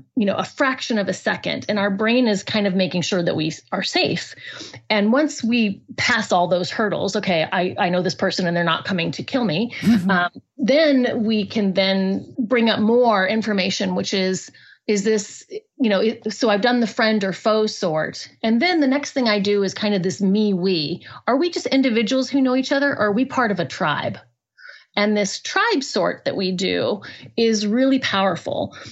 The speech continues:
Speaker 1: But what's so fascinating is that we found that our, our, how we define tribe is really malleable, meaning we don't even see race.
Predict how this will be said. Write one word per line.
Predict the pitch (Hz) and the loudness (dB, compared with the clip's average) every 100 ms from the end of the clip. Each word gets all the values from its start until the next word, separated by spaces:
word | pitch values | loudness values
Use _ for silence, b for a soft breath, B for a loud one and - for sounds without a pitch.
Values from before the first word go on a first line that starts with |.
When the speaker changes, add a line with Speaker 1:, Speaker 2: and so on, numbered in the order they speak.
| B | B
Speaker 1:
But | 220 | 0
what's | 226 226 | 0 0
so | 247 | -4
fascinating | 202 - 294 403 330 277 180 170 170 | -4 -2 -2 -2 2 2 2 0 0
is | 208 196 | 0 0
that | 202 | 0
we | 214 | 0
found | 202 - 233 269 294 285 | -2 0 2 2 2 2
that | 180 160 151 - | 2 2 0 0
our, | 180 202 - 196 | -2 -2 -2 0
our, | 196 175 170 - _ _ _ _ - | 0 0 -2 -6 _ _ _ _ -6
how | - 247 262 | -2 2 2
we | 240 | 2
define | 202 196 208 190 185 | 0 -2 -2 0 -2
tribe | - 196 170 196 247 - | -2 0 2 2 0 0
is | 208 | -2
really | 190 196 185 | 0 0 0
malleable, | 175 170 170 170 147 - - - - B B B B | 2 2 2 0 -2 -2 -6 -8 -12 B B B B
meaning | 208 226 233 226 208 202 196 - | 2 4 4 4 2 0 -2 -4
we | - 311 | 0 2
don't | 392 | 2
even | 339 233 | 2 0
see | 190 - 226 202 | -2 -4 -2 0
race. | 175 185 262 - | 0 0 -2 -6